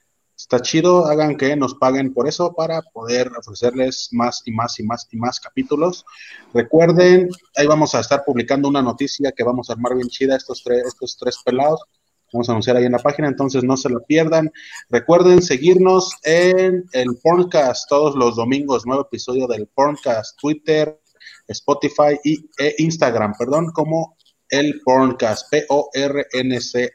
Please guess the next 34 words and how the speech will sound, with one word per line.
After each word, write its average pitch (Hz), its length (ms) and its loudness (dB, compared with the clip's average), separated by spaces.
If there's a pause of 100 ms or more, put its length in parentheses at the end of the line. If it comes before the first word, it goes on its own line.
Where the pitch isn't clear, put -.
A 117 180 -4 (140)
S 127 320 -8
T, 110 220 -8
el 104 160 -8
Porncast. 131 600 -2 (640)
Y 180 320 6
pues 170 200 -2
a 175 60 6
mí 190 60 6
me 196 120 4
encuentran 196 480 0
como 190 340 2
Frank 180 400 -2
Martínez 160 560 -4
en 123 140 -6
todas 139 220 -6
las 117 160 -2
redes 127 220 -2
sociales, 139 640 -4
arroba 117 340 -4
yo 120 80 -2
soy 117 200 -8
Frank 113 200 -12
Martínez, 143 560 -6
Facebook, 123 320 -4
Twitter, 131 280 0
Instagram. 151 560 -4
Muchas 139 260 -4
gracias, 135 300 -6
nos 117 100 -6
vemos 117 160 -6
la 117 60 -4
siguiente 117 260 -10
semana. 104 320 -18